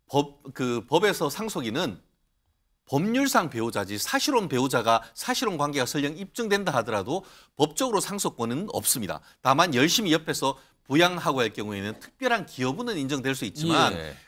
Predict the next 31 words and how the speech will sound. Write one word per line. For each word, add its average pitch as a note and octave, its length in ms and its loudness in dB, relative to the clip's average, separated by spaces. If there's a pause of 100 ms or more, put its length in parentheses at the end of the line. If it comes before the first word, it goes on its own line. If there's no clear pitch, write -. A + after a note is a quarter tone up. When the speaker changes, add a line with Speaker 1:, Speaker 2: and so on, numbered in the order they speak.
Speaker 1:
그 C#3+ 140 -8
정도의 F#3+ 380 2
어떤 D3 180 -2
관계가 C#3 320 -6
인정되지 A#2+ 480 -4
않았기 G2+ 280 -2
때문에 G#2 460 -8 (200)
사실혼, G3+ 640 -4
어, G2 100 -16 (460)
어, A#2+ 80 -6 (180)
어떤 G#2+ 280 -10
관계로서의 A2+ 580 0
어떤 G#2+ 400 -6
상속이 F3 400 -6
인정되지 F3 480 0
않았던 D#3+ 320 -2
것이죠. F#2+ 280 -8 (380)
나아가서 A2 720 4
아까 G#2+ 220 0
말씀드린 A2+ 420 -2
것처럼 A2 460 -4
Speaker 2:
어. E2 560 -10 (380)
Speaker 1:
오랫동안 G3 840 2
오십오 F3 400 -2
년 F#3 160 -4
만에 C3+ 480 2
이렇게 A#2 360 -2 (180)
아이를 C3 360 4
버리고 D#3 380 2
도망갔다라고 C#3 1080 0
했지만 B2+ 560 0